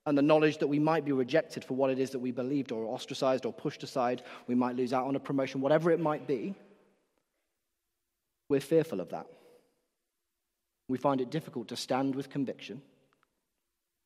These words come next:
on those eternal values. But it's part of what it means to be a disciple of Jesus. When Jesus was rejected, he embraced the pain whilst the loving the people who rejected him.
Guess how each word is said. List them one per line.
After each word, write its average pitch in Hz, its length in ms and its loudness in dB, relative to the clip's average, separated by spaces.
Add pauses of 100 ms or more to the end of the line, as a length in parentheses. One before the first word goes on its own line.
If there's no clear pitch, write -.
(360)
on 120 120 0
those 117 180 0
eternal 110 520 -4 (540)
values. 101 540 -4 (1080)
But 123 100 -4
it's 107 100 -8
part 151 260 2
of 127 100 -2
what 127 120 0
it 110 80 -4
means 123 260 -2
to - 80 -12
be 107 120 -4
a 101 40 -6
disciple 107 580 -8 (120)
of 104 100 -14
Jesus. 98 480 -10 (1120)
When 127 160 0
Jesus 151 420 -2
was 147 220 -2
rejected, 131 500 -6 (500)
he 110 120 -4
embraced 120 420 -4
the 123 80 -4
pain 107 300 -10 (1300)
whilst 117 240 -2
the 123 40 -4
loving 120 320 -2
the 117 60 -4
people 117 320 -8
who 101 140 -12
rejected - 420 -10
him. 98 160 -18